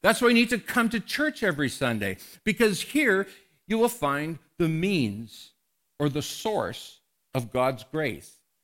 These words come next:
of His power, of His blessing. Who wants God's blessing? Well, now you know where to get it. Every Sunday, nine thirty, eleven fifteen. And you can come and hear it and come and receive it.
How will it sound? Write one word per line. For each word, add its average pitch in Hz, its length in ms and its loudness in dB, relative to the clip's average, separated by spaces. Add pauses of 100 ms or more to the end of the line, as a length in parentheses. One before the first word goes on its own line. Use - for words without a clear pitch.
(320)
of 120 140 -4
His 123 260 -4
power, 98 640 -4 (720)
of 123 140 -2
His 117 260 -2
blessing. 120 640 -2 (1500)
Who 147 100 2
wants 143 240 -4
God's 147 300 -2
blessing? 180 440 -10 (960)
Well, 117 140 -2
now 117 140 2
you 127 160 2
know 143 120 0
where 143 140 -2
to 143 80 -4
get 117 160 -2
it. - 140 -16 (760)
Every 139 280 2
Sunday, 127 500 -2 (500)
nine 117 220 -4
thirty, 123 460 -4 (400)
eleven 101 240 -4
fifteen. 87 500 -10 (1200)
And 98 120 -8
you 101 100 -4
can 98 160 -12
come 101 200 -6
and 92 80 -8
hear 85 300 -14
it - 560 -20
and 90 100 -10
come 104 140 -8
and 92 140 -10
receive 82 400 -14
it. - 80 -20